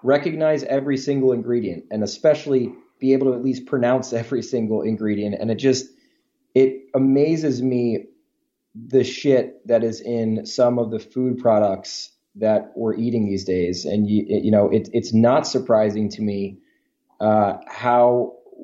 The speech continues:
you know, we have obesity ec-, epidemics, and we've got, um, you know, cancer rates that are, are, are, are o-, out of control. Um, so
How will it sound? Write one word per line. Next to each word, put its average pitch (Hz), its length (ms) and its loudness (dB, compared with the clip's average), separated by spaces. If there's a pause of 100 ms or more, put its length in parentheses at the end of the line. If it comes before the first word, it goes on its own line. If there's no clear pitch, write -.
(140)
you 123 100 -2
know, 117 160 2
we 117 200 -2
have 123 440 0
obesity 127 540 -2
ec-, 98 240 -2
epidemics, 98 680 -2
and 110 120 -2
we've 107 160 -2
got, 110 340 2 (440)
um, 110 480 2
you 113 120 -2
know, 113 380 0
cancer 135 680 0
rates 107 480 -2
that 113 120 2
are, 87 60 0 (260)
are, 107 280 0
are, 107 180 0 (220)
are 107 300 0 (800)
o-, - 40 0
out 131 320 2
of 131 120 2
control. 123 680 -2 (440)
Um, 113 580 2
so 131 560 2